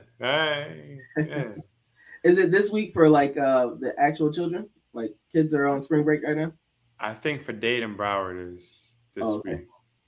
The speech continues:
Speaker 1: But we, we have so many different school. We have, like, the, the private schools. Do we still have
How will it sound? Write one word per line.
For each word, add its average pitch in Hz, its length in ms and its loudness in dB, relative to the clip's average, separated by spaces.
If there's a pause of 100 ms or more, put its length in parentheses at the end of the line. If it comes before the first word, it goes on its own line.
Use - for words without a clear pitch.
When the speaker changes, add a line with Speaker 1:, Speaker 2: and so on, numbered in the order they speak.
(520)
Speaker 1:
But 151 300 4
we, 139 360 -2 (200)
we 135 180 -4
have 139 220 -2
so - 160 -12
many 147 220 -4
different 139 600 -6 (640)
school. 143 440 -2
We 135 160 -2
have, 127 240 0
like, 120 300 2
the, 107 420 -2 (1300)
the 110 80 -12
private 135 580 0
schools. 127 720 -4 (360)
Do 175 140 0
we 220 100 0
still 220 320 0
have 180 640 4